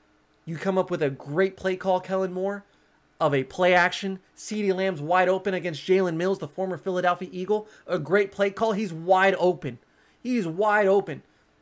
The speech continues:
And we're talking about a play that they've ran pretty much the entire game, uh, just a s-, a simple play action. They stuck to their guns. They felt confident in what they were doing. Boy, oh boy,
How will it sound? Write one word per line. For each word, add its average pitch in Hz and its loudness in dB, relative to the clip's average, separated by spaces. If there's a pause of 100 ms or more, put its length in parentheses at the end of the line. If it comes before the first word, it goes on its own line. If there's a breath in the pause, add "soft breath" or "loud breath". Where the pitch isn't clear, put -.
(160)
And 190 -4
we're 220 2
talking 233 4
about 226 2
a 208 2
play 214 0
that 196 0
they've 202 0
ran 190 0
pretty 196 -4
much 196 -4
the 202 -4
entire 190 0
game, 185 -2
uh, 170 0
just 156 -6
a 170 -4
s-, 143 -10
a 151 -2
simple 208 -2
play 196 -2
action. 180 -4 (800 soft breath)
They 160 -6
stuck 190 -2
to 165 -8
their 139 -4
guns. 175 0
They 131 -8
felt - -10
confident 180 -4
in 156 -8
what 147 -6
they 135 -6
were 131 -8
doing. 196 0 (400 soft breath)
Boy, 190 4
oh 165 4
boy, 151 0